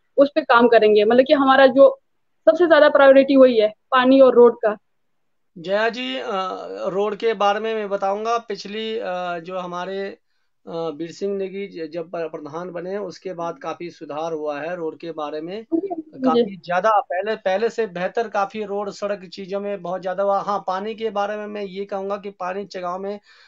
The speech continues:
Speaker 2: अ, हर जगह बहुत दिक्कत है, इस पर जरूर काम करें। अ,
Speaker 1: हाँ जी।
Speaker 2: तो अब रो-, रोड में आप, अ, मेन मुख्य अभी कहाँ तक पहुंचाना आपका लक्ष्य रहेगा? क्योंकि तकरीबन पहुंच चुका है,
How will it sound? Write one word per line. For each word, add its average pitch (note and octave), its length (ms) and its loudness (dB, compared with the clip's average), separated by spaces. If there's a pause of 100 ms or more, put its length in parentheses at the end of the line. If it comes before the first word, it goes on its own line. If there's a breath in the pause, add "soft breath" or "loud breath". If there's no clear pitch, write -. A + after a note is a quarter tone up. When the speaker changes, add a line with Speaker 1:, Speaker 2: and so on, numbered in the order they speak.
(180 soft breath)
Speaker 2:
अ, D3 500 -8
हर D#3+ 180 -8
जगह E3+ 220 -10
बहुत E3 280 -6
दिक्कत F3+ 320 -12
है, G3 120 -8
इस E3+ 100 -14
पर F3 160 -12
जरूर E3+ 300 -14
काम F3 240 -8
करें। G3 300 -8 (440)
अ, D#3 280 -6
Speaker 1:
हाँ C4 160 6
जी। A3+ 120 2
Speaker 2:
तो G#3+ 240 0
अब - 380 -10 (120)
रो-, G#3 300 -2
रोड B3 220 4
में C#4 140 -2
आप, B3+ 340 -2
अ, A#3+ 320 -2
मेन G#3+ 360 -4
मुख्य A#3 300 -4
अभी A#3+ 220 -4
कहाँ A3 320 -4
तक A3+ 160 -6
पहुंचाना G#3+ 420 -4
आपका G3+ 640 -4
लक्ष्य F#3+ 340 -6
रहेगा? G3 580 -2
क्योंकि E3 200 -16
तकरीबन F#3 440 -10
पहुंच F#3+ 240 -10
चुका G3+ 260 -8
है, A#2 220 -8